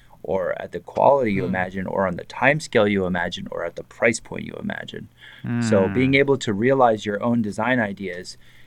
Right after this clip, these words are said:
Speaker 1: is quite edifying.
Speaker 2: I, I, I, I'm, I'm, I'm kinda torn here. I'm not sure if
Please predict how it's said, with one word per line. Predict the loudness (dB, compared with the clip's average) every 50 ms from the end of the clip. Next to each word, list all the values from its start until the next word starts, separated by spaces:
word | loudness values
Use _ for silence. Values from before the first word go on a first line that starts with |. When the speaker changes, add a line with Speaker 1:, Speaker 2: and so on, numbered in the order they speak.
| -20 -12 -6
Speaker 1:
is | -2 -2 -2 -2 -4 -6
quite | -12 -12 -4 2 4 6 6 6 4 2 0
edifying. | 2 2 0 -2 -4 -6 -4 -4 -6 -8 -12 -18 -20 -20 -20 -20 -20 -20 -20 -20 -20 -20 -20 -20 -20 -20 -16 -16 -16 -16 -16 -20 -20 -20 -20 -16 -10
Speaker 2:
I, | -8 -6 -6 -6 -6 -8
I, | -10 -8 -8 -12 -14 -14 -16 -20 -20 -20 -20 -20 -20 -20 -20 -20 -20 -20 -20 -20 -20 -20 -20 -18 -16 -14
I, | -12 -10 -8 -6 -4 -4 -6 -6 -6
I'm, | -8 -8 -8 -8 -8
I'm, | -8 -8 -8 -8 -10 -16 -10 -6
I'm | -6 -6
kinda | -4 -2 0 2 2 2
torn | 2 2 2 4 4 4
here. | 2 2 2
I'm | 2 2 2
not | 0 0 -2
sure | -2 0 0 0
if | 0 0